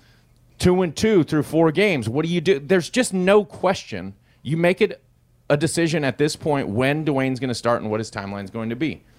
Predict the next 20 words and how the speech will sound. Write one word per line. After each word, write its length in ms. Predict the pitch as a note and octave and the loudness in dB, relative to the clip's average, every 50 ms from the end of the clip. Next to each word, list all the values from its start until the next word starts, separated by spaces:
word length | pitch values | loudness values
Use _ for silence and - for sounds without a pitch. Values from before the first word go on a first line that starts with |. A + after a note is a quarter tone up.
| _ _ _ _ _ _ - | _ _ _ _ _ _ -4
You're 160 | B2+ D#3 G3 | 0 2 2
not 180 | F#3+ F#3 G#3 A3+ | 2 2 0 2
gonna 140 | A3+ E3+ D#3+ | 0 0 2
find 200 | A3+ A3 A3 A3 | 2 0 2 2
out 120 | G3 D#3 | 0 0
anything 340 | C#3 D#3 E3+ F3+ - G3+ F3 | 0 -2 -2 -2 -2 -2 -2
more 200 | C#3+ D3 D#3 D3+ | 0 2 2 2
about 240 | C3+ C3 B2+ A2+ A2 | 2 2 0 -2 -2
Dwayne 260 | A#2 A#2 B2 B2 A2+ | -2 -2 -2 -2 -2
Haskins 440 | G#2+ A2 A#2 A#2+ - - - - - - | -4 -4 -4 -6 -6 -8 -8 -10 -8 -6
in 140 | A2 A#2+ B2+ | -4 -2 0
week 160 | C3 C3 - A#2+ | 0 -2 -2 0
one 160 | B2 B2 B2 | -2 0 0
and 80 | A#2 | 0
week 140 | A#2 A2+ G#2 | -2 -2 -4
two 180 | - - A#2 A2+ | -2 -2 -2 0
and 80 | A2 A2 | 0 0
week 100 | A2+ A2 | -2 -2
three, 180 | - A#2 A2+ A2 | 0 0 0 0
four 320 | - - A2 G#2+ G#2+ G#2 | 0 2 2 2 2 2